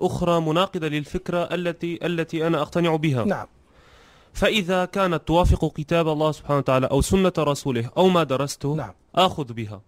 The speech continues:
Speaker 2: طيب.
Speaker 1: وإلا وضعتها جانباً.
Speaker 2: نعم.
Speaker 1: يعني، ما يوافق ديننا وشرعنا آخذ به،
Speaker 2: نعم.
Speaker 1: وما لا يوافق أضعه جانباً.
Speaker 2: إذن حتى تبني قناعة في نظرك أنت إيجابية، يكون حكمك دائمًا هو وفق الكتاب والسنة لما تتلقاه من أفكار،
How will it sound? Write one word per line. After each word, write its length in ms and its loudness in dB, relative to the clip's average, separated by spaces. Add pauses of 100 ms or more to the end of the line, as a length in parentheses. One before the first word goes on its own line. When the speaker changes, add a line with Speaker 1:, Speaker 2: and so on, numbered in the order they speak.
Speaker 2:
طيب. 240 -6
Speaker 1:
وإلا 560 0 (100)
وضعتها 540 -2
جانباً. 440 -8 (100)
Speaker 2:
نعم. 140 -12 (160)
Speaker 1:
يعني، 320 2
ما 240 0
يوافق 580 -2 (220)
ديننا 720 -2
وشرعنا 720 -2
آخذ 400 -4
به، 280 -10 (300)
Speaker 2:
نعم. 120 2
Speaker 1:
وما 200 2
لا 120 0
يوافق 600 -4
أضعه 400 0
جانباً. 380 -10 (320)
Speaker 2:
إذن 200 -2
حتى 280 0
تبني 300 -2
قناعة 500 0
في 180 -4
نظرك 380 0
أنت 200 -8
إيجابية، 580 0 (340)
يكون 280 0
حكمك 420 0
دائمًا 480 2
هو 320 0
وفق 180 -4
الكتاب 420 0
والسنة 440 -2
لما 360 0
تتلقاه 500 0
من 140 -6
أفكار، 420 -2